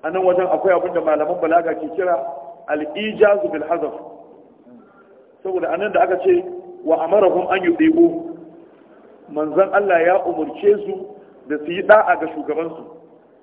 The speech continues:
To, nan take ko fa gadi ba? Zai yi a ce kawai daga, daga umarnin kawai sai ya yi fushi?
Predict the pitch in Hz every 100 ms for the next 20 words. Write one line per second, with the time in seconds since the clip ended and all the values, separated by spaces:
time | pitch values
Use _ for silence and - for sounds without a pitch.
0 | _ _ _ _ _ _ _ 156 175 220
1 | 208 185 190 208 175 214 214 208 - -
2 | - - - _ _ _ _ _ - -
3 | _ _ _ _ 143 190 190 - 196 190
4 | 180 165 160 156 160 165 160 165 160 196
5 | 196 190 185 190 196 - 220